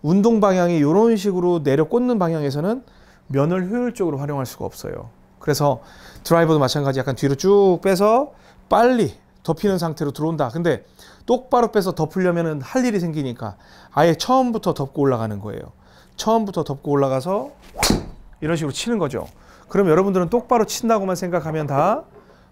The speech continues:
왼쪽으로 휘게 될 거예요. 그러면 일정하게 휘는 각도를 찾으면 그때부터 여러분들은 아티스트예요. 여러분들, 여러분들이 마음대로 공을 가지고 놀 수 있어요. 나는 그냥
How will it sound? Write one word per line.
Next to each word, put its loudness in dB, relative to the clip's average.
왼쪽으로 -2
휘게 2
될 0
거예요. -4
그러면 2
일정하게 2
휘는 -2
각도를 -4
찾으면 -2
그때부터 0
여러분들은 0
아티스트예요. -2
여러분들, 2
여러분들이 2
마음대로 4
공을 2
가지고 -2
놀 -4
수 -10
있어요. -8
나는 0
그냥 -2